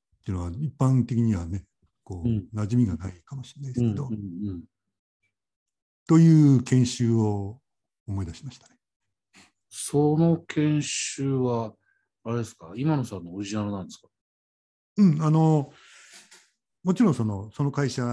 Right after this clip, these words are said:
Speaker 1: のものになってるわけですけども、
Speaker 2: うん、うん、
Speaker 1: その、
Speaker 2: うん、うん。
Speaker 1: ご依頼を受けて、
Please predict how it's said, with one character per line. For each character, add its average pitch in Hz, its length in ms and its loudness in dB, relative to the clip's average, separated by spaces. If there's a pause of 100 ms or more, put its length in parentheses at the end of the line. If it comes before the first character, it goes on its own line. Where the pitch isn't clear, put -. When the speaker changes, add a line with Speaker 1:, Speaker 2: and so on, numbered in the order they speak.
(240)
Speaker 1:
の 110 200 -4
も 107 160 -4
の 110 100 -2
に 95 80 -4
な 92 100 -8
っ - 40 -10
て - 140 -18
る 165 60 -10
わ 165 60 -10
け 165 60 -10
で 151 80 -10
す - 80 -14
け - 100 -18
ど 127 80 -4
も、 160 80 4
Speaker 2:
う - 20 4
ん、 135 300 4
う 127 40 2
ん、 123 40 2
Speaker 1:
そ 120 60 0
の、 113 80 0
Speaker 2:
う - 40 -2
ん、 98 380 -4
う 113 160 -8
ん。 95 220 -12
Speaker 1:
ご 147 180 2
依 165 60 6
頼 160 160 6
を 147 40 4
受 123 160 0
け 95 60 -8
て、 98 400 -2